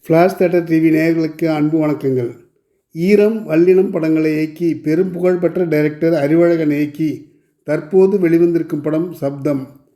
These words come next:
ஈரம் படத்தில் தண்ணீர் மூலம் வித்தியாசமான பேயை காட்டி பயம் காட்டிய இயக்குனர் அறிவழகன் இதில் சப்தம் மூலம்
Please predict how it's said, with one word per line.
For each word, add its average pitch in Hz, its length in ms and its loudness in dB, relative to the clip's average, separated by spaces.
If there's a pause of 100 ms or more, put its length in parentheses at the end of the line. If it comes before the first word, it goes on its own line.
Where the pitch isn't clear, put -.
(440)
ஈரம் 226 380 2
படத்தில் 170 520 0
தண்ணீர் 185 460 2
மூலம் 165 280 2
வித்தியாசமான 165 680 0 (100)
பேயை 165 320 2
காட்டி 147 400 -4 (680)
பயம் 196 340 2
காட்டிய 165 360 0
இயக்குனர் 156 460 0
அறிவழகன் 156 520 0 (560)
இதில் 170 300 4
சப்தம் 175 480 0
மூலம் 160 320 0